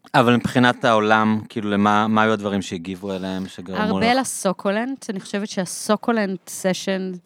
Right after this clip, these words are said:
Speaker 2: עשה משהו.
Speaker 1: שהסוקולנט זה מין הופעות כאלה,
Speaker 2: כן.
Speaker 1: כמו, כאילו, כמו
Speaker 2: זה, האמת שזה ממש היה הדרגתי כמו השנה הזאת, את קרמה יצא, ועפו עליו.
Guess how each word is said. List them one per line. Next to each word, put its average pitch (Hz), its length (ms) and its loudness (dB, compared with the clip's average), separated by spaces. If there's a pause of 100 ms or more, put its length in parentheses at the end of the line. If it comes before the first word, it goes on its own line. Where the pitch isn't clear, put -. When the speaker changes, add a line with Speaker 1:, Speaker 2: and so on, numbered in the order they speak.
(320)
Speaker 2:
עשה 175 380 -6
משהו. 190 320 -8 (840)
Speaker 1:
שהסוקולנט 135 600 0
זה 117 100 -2
מין 120 140 0
הופעות 120 480 -2
כאלה, 120 380 0 (200)
Speaker 2:
כן. 117 200 0 (180)
Speaker 1:
כמו, 113 720 0 (100)
כאילו, 107 200 -6
כמו 110 560 0
Speaker 2:
זה, 214 40 0
האמת 220 180 0
שזה 302 220 0
ממש 294 220 -2
היה 262 200 4
הדרגתי 247 640 -2
כמו 233 180 -2
השנה 240 340 -4
הזאת, 185 320 -6
את 180 100 -8
קרמה 254 400 0
יצא, 180 420 -4 (580)
ועפו 190 560 -4
עליו. 143 200 -8